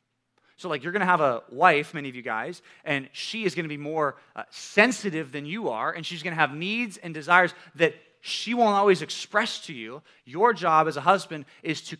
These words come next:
care for her needs and to know what her needs are and to be the kind of sensitive provider that she needs.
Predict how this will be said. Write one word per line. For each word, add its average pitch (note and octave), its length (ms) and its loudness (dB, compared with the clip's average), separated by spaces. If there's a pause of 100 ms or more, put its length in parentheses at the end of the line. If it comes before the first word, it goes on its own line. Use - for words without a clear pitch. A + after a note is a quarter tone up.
care G#3+ 380 0
for G#3 260 -4
her F#3+ 220 -2
needs F3 720 -10 (520)
and F3 140 -8
to E3 140 -4
know E3 320 6
what A#3 220 4
her C#3 120 -8
needs A#2+ 380 -12
are A#2+ 340 -10 (420)
and F3+ 140 -4
to F3 120 -2
be G#3 300 -6
the G#3+ 100 2
kind F3+ 220 -6
of D3+ 80 -12
sensitive E3 420 -12
provider B2 340 -10
that G#2+ 100 -16
she - 140 -20
needs. - 280 -20